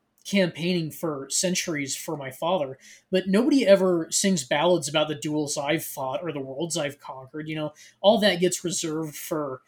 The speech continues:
you know, Dorn and, and Leman Russ and, uh, Reboot, but nobody ever talks about all the awesome shit that I did. They all think that I'm just a monster." So, you know, it's, it's pretty easy post, um,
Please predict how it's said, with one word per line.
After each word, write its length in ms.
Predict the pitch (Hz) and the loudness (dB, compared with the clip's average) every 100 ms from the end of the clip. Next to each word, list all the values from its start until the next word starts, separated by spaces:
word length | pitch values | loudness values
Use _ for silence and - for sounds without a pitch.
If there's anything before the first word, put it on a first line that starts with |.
| _ _ | _ _
you 100 | 170 | -6
know, 160 | 170 151 | -2 -2
Dorn 720 | 147 165 151 156 160 160 165 | -4 -4 -2 0 0 0 -2
and, 540 | 160 147 139 135 131 _ | -2 -4 -4 -12 -18 _
and 340 | 147 139 135 147 | -14 -14 -16 -10
Leman 320 | 165 160 147 | -6 -4 -4
Russ 460 | 135 139 147 147 - | -6 -2 0 0 -2
and, 520 | 180 147 139 135 135 - | -4 -8 -8 -12 -18 -12
uh, 240 | 151 139 139 | -10 -10 -10
Reboot, 460 | 147 143 151 175 - - | -10 -4 2 2 0 -6
but 240 | 156 147 _ - _ - | -6 -6 _ -20 _ -8
nobody 180 | 175 262 | -2 0
ever 100 | 240 | 0
talks 340 | - 190 175 | 0 -2 0
about 160 | 170 156 | -2 0
all 140 | 160 | 0
the 120 | 156 | 0
awesome 340 | 151 147 160 151 | 0 -2 -2 -4
shit 280 | - 156 - | -6 -6 -8
that 100 | 131 | -4
I 160 | 151 | -2
did. 260 | 156 131 123 | 0 -2 -4
They 80 | 147 | -2
all 140 | 165 | 0
think 260 | 170 185 170 | 0 -4 -4
that 120 | 160 | -4
I'm 100 | 147 | -6
just 180 | 139 - | -8 -8
a 80 | 135 | -10
monster." 560 | 123 139 160 - 117 | -10 -8 -6 -8 -10
So, 380 | 110 - 139 135 _ - - _ | -10 -8 -8 -12 _ -20 -20 _
you 140 | 165 170 | -8 -6
know, 60 | |
it's, 140 | 156 - _ _ | -6 -10 _ _
it's 160 | 170 151 | -10 -10
pretty 280 | - 196 185 | -4 -2 0
easy 480 | 160 170 160 160 123 | -2 -4 -2 -4 -8
post, 680 | - 165 156 - - - - | -2 0 0 -4 -6 -8 -6
um, 520 | 151 139 131 127 - | -4 -4 -6 -12 -20